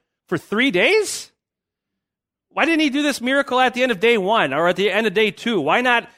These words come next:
head back closer to home sooner? If you want to keep teaching, fine, but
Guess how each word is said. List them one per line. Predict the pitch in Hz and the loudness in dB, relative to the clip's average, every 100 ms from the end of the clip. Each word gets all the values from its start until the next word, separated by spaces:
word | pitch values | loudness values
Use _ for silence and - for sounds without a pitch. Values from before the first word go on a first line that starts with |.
| _ | _
head | - 214 190 151 | -4 -2 -2 0
back | 214 208 - | 0 0 -8
closer | - 226 220 208 | -4 -2 0 -2
to | 180 | -2
home | 156 214 208 165 | -2 0 0 -4
sooner? | - - 233 220 120 143 165 _ - | -10 -10 -6 -4 -4 -6 -8 _ -14
If | 190 | -4
you | |
want | 254 240 | -2 -2
to | - | -4
keep | 240 | -6
teaching, | - 254 - 170 | -2 -4 -4 -8
fine, | - 277 214 151 | -2 0 0 0
but | 147 185 | 0 -2